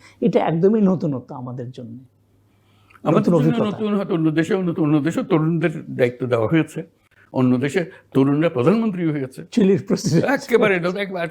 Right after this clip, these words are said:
Speaker 2: টাটকা নতুন বাচ্চা সে হয়েছে। কাজে কো-, কোনো দিকে এটা যে কম করছে তা তো না, সে তো একদম পুরো প্রসেসের ভেতর দিয়ে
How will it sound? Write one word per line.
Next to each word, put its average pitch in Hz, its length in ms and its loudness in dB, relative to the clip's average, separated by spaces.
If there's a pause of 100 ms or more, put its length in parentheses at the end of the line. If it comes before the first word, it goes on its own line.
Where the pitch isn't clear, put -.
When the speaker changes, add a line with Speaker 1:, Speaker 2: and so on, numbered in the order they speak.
Speaker 2:
টাটকা 170 300 2
নতুন 160 360 0
বাচ্চা 131 400 -6 (480)
সে 165 140 0
হয়েছে। 190 420 0
কাজে 185 180 0
কো-, 175 180 -6
কোনো 180 320 -2
দিকে 208 220 0
এটা 185 400 0
যে 175 100 -6
কম 165 260 2
করছে 220 320 -4
তা 143 180 0
তো 113 120 -6
না, - 180 -14 (200)
সে - 160 -4
তো 180 100 2
একদম 180 280 0
পুরো 180 260 2
প্রসেসের 175 420 0
ভেতর 170 240 0
দিয়ে 143 300 -2